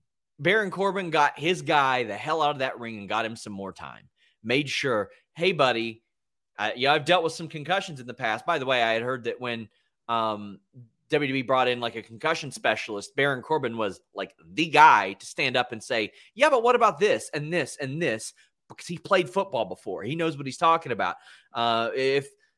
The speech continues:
there, there's a few people on that roster that know a lot about head trauma, I guarantee you Baron Corbin's probably one of the most, uh, learned, experienced people in that situation. So I want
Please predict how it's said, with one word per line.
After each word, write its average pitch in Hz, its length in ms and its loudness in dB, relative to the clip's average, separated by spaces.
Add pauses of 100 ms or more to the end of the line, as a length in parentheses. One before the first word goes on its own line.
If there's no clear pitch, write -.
(160)
there, 170 200 2
there's 185 180 2
a 190 60 2
few 240 240 -2
people 233 300 2
on 233 100 4
that 220 140 4
roster 208 320 4
that 175 120 -4
know 196 160 2
a - 20 4
lot 196 180 4
about 190 200 4
head 180 220 0
trauma, 156 300 2
I 135 140 0
guarantee 180 400 -2
you 165 100 -2
Baron 160 260 0
Corbin's 147 300 -6
probably 175 300 0
one 151 180 -2
of 156 60 0
the 143 60 -2
most, 139 320 -2 (380)
uh, 110 160 0
learned, 165 480 2
experienced 165 640 0
people 117 480 -4 (340)
in 151 260 0
that 139 240 -2
situation. 123 720 -4
So 101 440 0
I 139 120 6
want 165 320 2